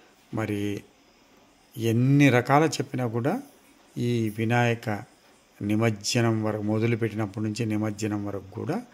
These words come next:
చాలామందికి ఉపాధి అవకాశాలు కల్పిస్తూ మరి అందరికీ, అన్ని వర్గాల వారికి మేలు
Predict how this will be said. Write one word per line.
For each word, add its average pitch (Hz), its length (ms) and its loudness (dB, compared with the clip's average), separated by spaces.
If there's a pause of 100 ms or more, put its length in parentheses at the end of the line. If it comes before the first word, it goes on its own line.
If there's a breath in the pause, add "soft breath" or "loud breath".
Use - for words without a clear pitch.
(480 loud breath)
చాలామందికి 110 640 0 (720 loud breath)
ఉపాధి 110 540 0
అవకాశాలు 101 540 -6
కల్పిస్తూ 101 680 -6 (680 loud breath)
మరి 104 160 -2
అందరికీ, 104 840 -2 (540 loud breath)
అన్ని 143 460 4
వర్గాల 110 500 2
వారికి 95 360 -6
మేలు 110 300 2